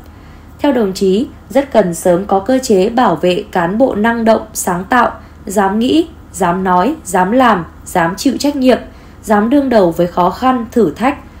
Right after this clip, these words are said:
quyết liệt trong hành động vì lợi ích chung. Siết chặt kỷ luật, kỷ cương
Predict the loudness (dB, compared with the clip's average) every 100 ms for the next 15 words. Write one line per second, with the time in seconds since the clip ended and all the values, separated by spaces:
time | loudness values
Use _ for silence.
0 | -20 0 2 4 4 2 0 -4 -2 -2
1 | 2 2 0 -6 -4 0 2 4 4 4
2 | 0 2 2 2 -4 -14 -20 -20 -20 -20
3 | -2 0 2 0 0 0 2 4 2 0
4 | -8 -6 0 0 4 2 2